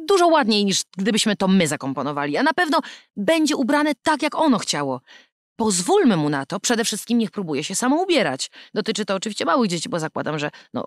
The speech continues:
każdy siedmiolatek już to robi, tak? Ważne jest bardzo również w temacie samodzielności, żeby nie odbierać dziecku nadziei. Jest taki przykład. Miałam znajomych, którzy mieli synka. On kochał zwierzęta, ale md-, absolutnie mdlał i to tak całkowicie mdlał.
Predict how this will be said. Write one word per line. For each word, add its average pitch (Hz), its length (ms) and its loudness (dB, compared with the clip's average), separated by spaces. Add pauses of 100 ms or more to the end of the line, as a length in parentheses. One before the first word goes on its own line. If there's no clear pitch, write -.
każdy 151 260 -2
siedmiolatek 185 500 -2
już 214 120 -4
to 113 100 -8
robi, 76 240 -14
tak? 202 220 -8 (1000)
Ważne 285 400 2
jest 247 140 4
bardzo 233 420 2
również 196 320 0
w - 40 -10
temacie 220 300 -2
samodzielności, 202 600 -2
żeby 220 180 0
nie 226 220 4
odbierać 226 600 2
dziecku 214 380 -2
nadziei. 170 480 -2 (960)
Jest 226 120 0
taki 214 200 -4
przykład. 151 400 -2
Miałam 185 240 -2
znajomych, 170 520 -2 (360)
którzy 214 400 0
mieli 196 260 0
synka. 170 580 -4
On 262 240 4
kochał 254 520 0
zwierzęta, 190 600 -4
ale 349 200 0
md-, 330 300 2 (180)
absolutnie 330 720 0
mdlał 277 520 4
i 214 80 -8
to 214 80 -6
tak 190 120 -6
całkowicie 330 500 -2
mdlał. 190 320 4